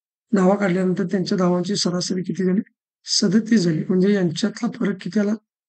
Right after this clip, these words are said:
चार फरक आला. मग काय करायचं बघा, हे सात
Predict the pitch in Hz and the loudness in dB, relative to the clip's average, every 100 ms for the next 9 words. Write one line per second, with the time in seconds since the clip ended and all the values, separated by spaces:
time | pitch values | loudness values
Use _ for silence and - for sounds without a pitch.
0 | _ _ _ - - 220 208 180 165 156 | _ _ _ -8 2 2 4 0 0 0
1 | 151 151 - _ - 214 214 214 214 202 | -4 -6 -16 _ 0 0 4 4 4 0
2 | 185 185 196 156 214 - 196 | 0 -2 -2 2 2 2 -2